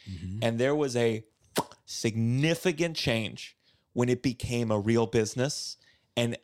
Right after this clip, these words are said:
Speaker 2: and every episode was like, "Well, we can't go into that conversation anymore."
Speaker 1: Right.
Speaker 2: And as, like, a listener,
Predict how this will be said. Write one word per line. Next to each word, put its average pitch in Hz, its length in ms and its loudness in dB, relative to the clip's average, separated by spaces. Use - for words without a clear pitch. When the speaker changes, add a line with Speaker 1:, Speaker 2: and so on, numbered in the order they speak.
Speaker 2:
and 117 300 2
every 120 260 2
episode 120 260 -2
was 113 120 0
like, 117 180 -2
"Well, 117 260 4
we 117 120 0
can't 120 680 -2
go 123 220 6
into 123 180 0
that 117 220 2
conversation 113 840 0
anymore." 71 460 -6
Speaker 1:
Right. 95 140 -6
Speaker 2:
And 131 100 4
as, 131 160 2
like, 123 120 2
a 120 60 2
listener, 147 480 0